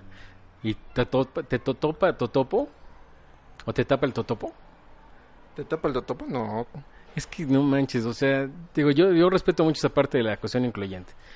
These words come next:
Speaker 1: pero va a que definir muchos términos y saber en qué van a acabar. Digo, a-, si alguien nos puede ayudar con esa parte, mucho mejor.
Speaker 2: Bueno, no nos metamos en problemas en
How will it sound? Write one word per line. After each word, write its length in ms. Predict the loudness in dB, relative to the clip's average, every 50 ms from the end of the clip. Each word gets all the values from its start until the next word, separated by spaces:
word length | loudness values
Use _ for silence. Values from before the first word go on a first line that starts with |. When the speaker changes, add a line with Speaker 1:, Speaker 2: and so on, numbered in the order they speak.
| -12 -2
Speaker 1:
pero 160 | 0 0 2
va 80 | 2 2
a 60 | 2
que 80 | 2 0
definir 380 | 2 2 2 0 2 2 2 4
muchos 460 | 4 4 2 2 0 -2 -4 -4 0
términos 560 | 2 2 2 2 0 0 -2 -2 -4 -6 -12 -12
y 120 | -12 -6
saber 280 | -2 -2 0 0 0 -2
en 120 | -2 -4 -4
qué 120 | -6 -6
van 160 | -6 -4 -6
a 40 | -8
acabar. 380 | -6 -6 -4 -2 -2 -4 -4 -8 -16 -20 -20 -20 -20 -20 -20 -20 -20 -20 -20 -20 -12 -8
Digo, 200 | -6 -4 -2 -2
a-, 160 | -2 -2 -4 -2
si 120 | 0 2
alguien 200 | 2 2 2 0 0
nos 100 | -2 -2
puede 240 | 0 2 2 4 4
ayudar 300 | 2 2 0 0 -2 -2
con 140 | -2 -4 -4
esa 180 | -2 -4 -6
parte, 400 | -2 -2 -2 -2 -2 -4 -6 -6 -4
mucho 680 | -8 -8 -8 -6 -6 -6 -4 -4 -4 -4 -2 -2 -2
mejor. 360 | 0 -2 -4 -6 -8 -10 -10 -12 -18 -20 -20 -20 -20 -20 -20 -20 -20 -20 -20 -20 -20 -20 -20 -20 -8 -2
Speaker 2:
Bueno, 280 | 0 4 6 6 6
no 120 | 6 6 4
nos 80 | 4
metamos 680 | 4 0 0 0 0 0 0 0 0 0 0 0 -2
en 120 | -2 -4 -4
problemas 580 | -4 -4 -4 -4 -2 -4 -4 -4 -6 -8 -10 -12
en 180 | -12 -12 -14